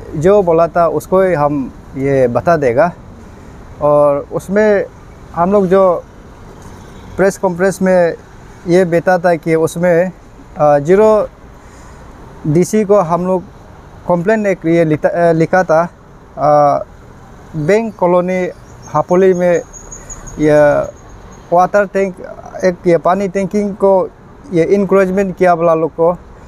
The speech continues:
उसका नाम को भी पूरा लगा के हम लोग ये कंप्लेंट किया था। उसका जो ये चार आदमी था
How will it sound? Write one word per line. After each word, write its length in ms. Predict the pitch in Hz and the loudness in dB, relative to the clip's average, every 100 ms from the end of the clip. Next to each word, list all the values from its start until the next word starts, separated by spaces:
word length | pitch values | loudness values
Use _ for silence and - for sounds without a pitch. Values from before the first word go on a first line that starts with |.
| - - - | -20 -20 -6
उसका 540 | 170 - 190 180 165 - - - - - | -4 0 2 2 0 -4 -16 -20 -20 -8
नाम 260 | 170 175 180 | 0 0 0
को 120 | 180 | -2
भी 160 | 185 185 | 0 0
पूरा 300 | 175 180 180 | 2 2 2
लगा 280 | 160 165 170 | 2 0 0
के 140 | 160 | 0
हम 140 | 160 | -2
लोग 140 | 175 160 - - 185 | -2 -4 -8 -8 -2
ये 100 | 156 | 0
कंप्लेंट 440 | 165 170 208 202 | 0 0 0 0
किया 140 | 165 | 0
था। 220 | 143 160 156 - - - - - - - 196 | 2 0 -2 -8 -20 -20 -20 -20 -20 -10 -6
उसका 300 | 170 196 190 | -2 0 0
जो 520 | 175 180 180 170 160 - - - - - - - | 0 0 2 2 -2 -12 -20 -20 -20 -20 -20 -6
ये 360 | 165 165 160 151 | 0 2 2 0
चार 280 | - 190 202 | 0 2 2
आदमी 280 | 185 190 | 0 -2
था 260 | 180 165 180 | 0 0 0